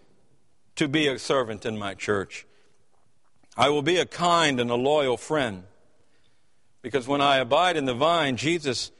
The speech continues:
will give me peace and joy and will, and will help me to dwell at peace with all men.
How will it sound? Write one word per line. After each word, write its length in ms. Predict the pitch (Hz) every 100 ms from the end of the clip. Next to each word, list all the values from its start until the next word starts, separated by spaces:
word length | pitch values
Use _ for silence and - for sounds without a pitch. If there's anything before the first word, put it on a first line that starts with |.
| - _
will 140 | 139 117
give 200 | 151 147
me 180 | 135
peace 680 | 113 165 151 101 - - - - - - _ _
and 160 | 120 110
joy 460 | 139 151 120 98 92 - - _ _ _ _ _ -
and 120 | 110
will, 160 | 110 107
and 160 | - 120
will 140 | 113
help 320 | 107 131 156 143
me 120 | 113
to 180 | - 101
dwell 400 | 98 135 143 120
at 120 | -
peace 380 | - 143 - -
with 140 | 107
all 160 | 104 101
men. 300 | 101 87